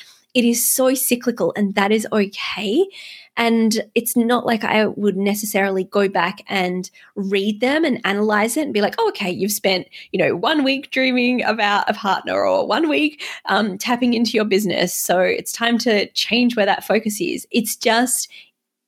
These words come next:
I can hold that, that grand overview of noticing those patterns. And that is really comforting to know,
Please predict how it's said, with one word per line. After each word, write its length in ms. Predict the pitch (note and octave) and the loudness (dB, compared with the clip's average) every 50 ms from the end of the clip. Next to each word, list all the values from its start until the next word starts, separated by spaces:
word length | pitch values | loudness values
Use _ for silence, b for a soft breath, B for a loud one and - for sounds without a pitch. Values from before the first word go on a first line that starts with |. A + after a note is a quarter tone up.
| _ _ - - - - _ | _ _ -10 -10 -10 -8 _
I 140 | - A3+ A#3+ | 0 0 2
can 180 | A#3+ A#3+ C4 B3 | 2 2 2 2
hold 720 | B3+ G#3 - - G#3+ G3+ G3+ G#3+ A3+ A3+ G3+ F#3+ F3+ E3+ | 2 0 -2 -2 0 2 4 4 4 4 2 2 0 2
that, 300 | - G3+ G3 F#3 - - - | 2 2 2 2 2 -2 -4
that 300 | - G3+ F#3 - - - - - - _ - | -2 0 0 0 0 -4 -10 -18 -20 _ -6
grand 460 | - G#3 G#3 G3 G#3 A3 A3+ A#3 - - | 0 2 2 4 4 4 4 2 2 2
overview 640 | - F#3+ F#3+ G#3+ G#3+ G#3+ G3 G3+ F#3 F#3 F#3 F#3 F3+ - - | 2 2 2 4 2 2 0 -2 -2 -4 -2 -2 -2 -2 0
of 300 | F#3 F#3 F3+ F#3 F#3 B B B B B B B _ - | 2 2 2 2 0 B B B B B B B _ 0
noticing 600 | G3+ G3+ G3 G3 G#3 G#3 B3 A#3+ - G#3 G3 F#3+ | 2 4 4 4 4 2 0 0 0 0 0 2
those 240 | F#3 E3+ F#3 F#3 - | 2 0 0 -2 -4
patterns. 640 | - - - F#3+ - - F3 E3+ - - - - B B B B B B _ _ _ | -6 -4 -2 -2 -2 -2 -2 -4 -4 -6 -8 -12 B B B B B B _ _ _
And 180 | - A#3 A3 A3 | 0 2 4 4
that 120 | A#3+ C4 | 4 4
is 160 | C#4+ D4 B3+ G#3 | 2 2 2 2
really 280 | G#3+ G#3+ A3 B3 C4 | 2 2 2 2 0
comforting 580 | B3+ - - C4 B3+ B3 - B3 A#3+ A3 A3+ A3 | 0 0 0 -2 -2 0 2 2 2 2 0 -2
to 120 | - - B3 | 0 0 0
know, 380 | A#3 A3 A3 G3+ F#3+ - - | 2 2 2 2 2 2 0